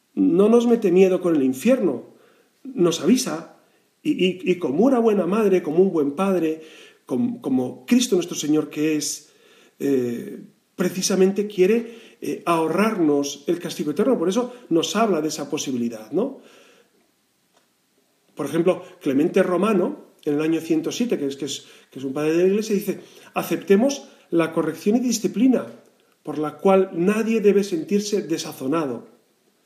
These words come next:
La admonición que nos hacemos los unos a los otros es buena y altamente útil". Por eso así dice la palabra de Dios,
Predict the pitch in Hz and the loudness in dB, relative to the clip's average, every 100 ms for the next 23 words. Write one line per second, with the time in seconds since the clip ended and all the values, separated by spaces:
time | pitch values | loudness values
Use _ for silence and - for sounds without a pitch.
0 | _ _ - - - 151 151 - 143 139 | _ _ -20 -16 -4 -2 -2 -4 0 0
1 | - - 214 233 247 233 202 233 202 151 | 0 2 4 4 0 -2 2 2 2 -2
2 | 180 208 226 226 214 208 233 - 160 135 | -4 -4 -2 -4 -4 -6 -6 -6 -8 -2
3 | 165 247 - - - - _ 160 170 175 | 2 2 0 -8 -20 -20 _ 0 2 2
4 | 170 147 175 214 123 135 233 - 117 113 | 0 0 0 0 -2 -2 -2 -2 -8 -8
5 | - _ _ _ _ _ _ _ _ _ | -16 _ _ _ _ _ _ _ _ _
6 | 143 165 233 208 214 208 208 196 175 170 | -4 0 0 0 0 0 2 4 4 2
7 | 165 170 165 139 127 - | 0 2 2 0 -4 -8